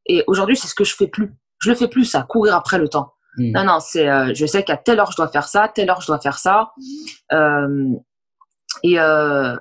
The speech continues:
Speaker 1: et pourquoi je te disais ça ? Ouais, par rapport à la sieste, euh, je me force, moi, à,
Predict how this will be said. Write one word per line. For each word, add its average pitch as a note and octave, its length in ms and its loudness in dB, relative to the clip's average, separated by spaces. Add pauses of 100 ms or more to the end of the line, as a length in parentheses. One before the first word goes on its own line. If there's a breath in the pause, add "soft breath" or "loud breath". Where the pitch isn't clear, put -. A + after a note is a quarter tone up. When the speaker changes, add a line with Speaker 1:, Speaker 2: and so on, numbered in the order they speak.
Speaker 1:
et D3+ 100 -4
pourquoi - 320 -6
je - 60 -10
te G3 60 -4
disais D#3 240 -4
ça ? G3+ 420 -2 (320)
Ouais, A3 120 2
par F3+ 120 2
rapport D#3+ 240 -4
à D#3+ 40 2
la D#3 100 0
sieste, - 480 -4 (560)
euh, D#3 420 -2 (200)
je E3+ 140 -2
me G#3 100 4
force, - 460 -2
moi, D3 320 -4 (220)
à, F3 320 0